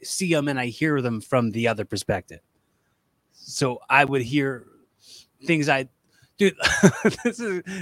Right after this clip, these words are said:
this is the silliest example. <laughs> I had a, I,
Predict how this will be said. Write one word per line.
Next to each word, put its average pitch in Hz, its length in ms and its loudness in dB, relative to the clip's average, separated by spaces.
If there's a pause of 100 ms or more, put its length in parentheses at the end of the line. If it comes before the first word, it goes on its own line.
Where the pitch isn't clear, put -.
this - 220 0
is 247 160 -2
the 240 180 -2
silliest 170 540 0
example. 120 560 -2 (160)
<laughs> - 160 -20 (1900)
I 147 100 0
had 170 140 6
a, 143 240 6 (840)
I, - 160 -8